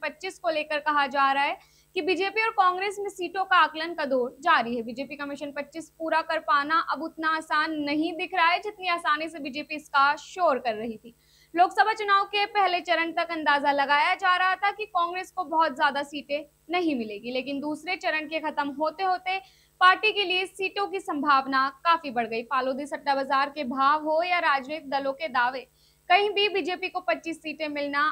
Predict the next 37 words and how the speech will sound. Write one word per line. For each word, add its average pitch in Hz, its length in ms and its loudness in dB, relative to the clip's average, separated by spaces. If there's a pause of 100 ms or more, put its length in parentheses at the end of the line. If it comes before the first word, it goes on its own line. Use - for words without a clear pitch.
आसान 277 560 0
नहीं 311 300 0
दिख 240 220 -6
रहा 220 280 -4
है। 220 160 -8
अब 254 160 -4
राजस्थान 269 520 0
के 320 100 -8
नेताओं 294 460 0
ने 311 180 -2
कांग्रेस 311 460 -2
आलाकमान 269 540 -2
को 277 140 -6
सर्वे 269 280 -4
रिपोर्ट 277 420 -2
में 302 160 -4
भी 294 220 -6
बड़ा 285 280 0
दावा 294 260 4
कर 302 180 -4
दिया। 311 240 0 (520)
प्रदेश 415 460 2
नेतृत्व 381 380 -4
का 359 200 0
दावा 302 340 4
है 349 260 -2
कि 370 160 -6
कांग्रेस 330 540 0
को 359 220 -2 (100)
दस 339 280 2
से 381 120 -4
भी 339 160 -2
ज्यादा 311 440 4
सीटें 359 380 -6
मिल 339 180 -8
रही 349 260 -6
है। - 100 -14